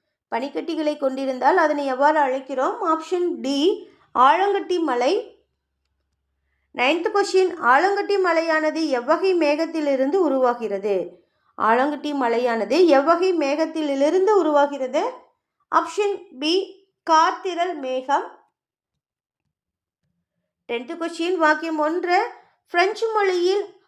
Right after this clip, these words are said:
ஹாஷட் என்பதன் பொருள் ஒரு பகடை விளையாட்டு ஆகும். வாக்கியம் இரண்டு,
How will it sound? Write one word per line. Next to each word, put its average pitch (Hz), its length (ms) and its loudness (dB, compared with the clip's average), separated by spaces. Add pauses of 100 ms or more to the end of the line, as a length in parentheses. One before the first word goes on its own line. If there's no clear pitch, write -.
(920)
ஹாஷட் 381 540 2
என்பதன் 311 540 -2
பொருள் 294 360 0
ஒரு 285 280 0
பகடை 320 400 0
விளையாட்டு 277 520 0
ஆகும். 262 480 0 (260)
வாக்கியம் 294 400 0
இரண்டு, 359 480 0